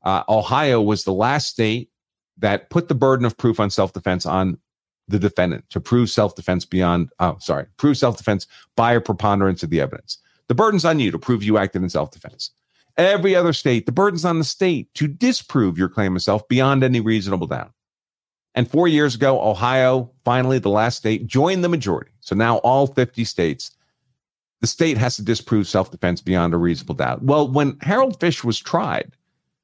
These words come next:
Arizona had the same standard as Ohio at that time. Arizona, they put the burden of self-defense on the defendant. Then it changed. The legal standard changed. And now for Harold Fish,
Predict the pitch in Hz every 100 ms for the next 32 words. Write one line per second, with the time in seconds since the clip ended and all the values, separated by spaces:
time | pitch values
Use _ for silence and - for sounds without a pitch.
0 | _ 135 185 196 147 196 160 107 _ _
1 | 139 123 - 185 175 160 160 156 151 151
2 | 147 156 - - - - 101 90 - 69
3 | - _ _ - 156 180 123 135 139 139
4 | 160 160 127 135 139 131 - 117 117 120
5 | 113 - - 123 139 127 110 123 151 -
6 | _ _ _ _ _ _ _ _ _ _
7 | _ _ _ 98 131 147 - 139 135 76
8 | - - _ _ - 104 135 170 175 -
9 | 139 127 123 - - - - _ _ _
10 | _ _ _ _ _ - 107 110 139 185
11 | 160 165 113 110 92 82 - - - -